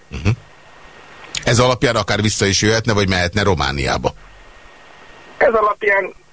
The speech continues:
Speaker 2: igen, de hát ha az ember valamiféle életszínvonalhoz szokott, akkor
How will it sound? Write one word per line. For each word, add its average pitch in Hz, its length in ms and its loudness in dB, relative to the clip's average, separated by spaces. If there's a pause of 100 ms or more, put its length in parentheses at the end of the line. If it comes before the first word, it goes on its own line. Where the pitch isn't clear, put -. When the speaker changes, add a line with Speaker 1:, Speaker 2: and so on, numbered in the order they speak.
(280)
Speaker 2:
igen, 120 400 0
de 117 180 0
hát - 160 -2
ha 131 100 0
az 117 100 0
ember 120 260 0
valamiféle 110 500 -2
életszínvonalhoz 107 1160 -2 (140)
szokott, - 460 0
akkor - 480 -2